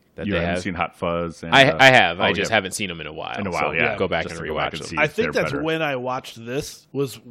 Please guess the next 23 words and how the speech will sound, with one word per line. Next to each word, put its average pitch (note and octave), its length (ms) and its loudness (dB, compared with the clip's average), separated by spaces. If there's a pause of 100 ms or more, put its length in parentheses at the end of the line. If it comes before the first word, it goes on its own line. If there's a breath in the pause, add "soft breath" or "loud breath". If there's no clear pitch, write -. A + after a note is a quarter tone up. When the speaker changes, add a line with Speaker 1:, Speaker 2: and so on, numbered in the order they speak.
(300)
Speaker 3:
uh, C3+ 180 -4
maybe C#3 240 -2
when C#3 120 -4
Hot B2 200 -4
Fuzz C3 200 -6
came C3+ 180 -6
out B2+ 140 -2
or B2+ 60 -6
something. C3+ 220 -8
I C#3 80 -4
was C3+ 160 -6
like, C3 200 -6 (280 soft breath)
I A#2+ 120 -2
was C3+ 180 -6
like, C3 160 -10
"Oh, G3 140 2
I, D#3 180 -2
I E3 80 -2
never F3 240 -4
got E3 220 -2
to C3+ 80 -12
that. A2+ 240 -10
I, B2+ 140 -6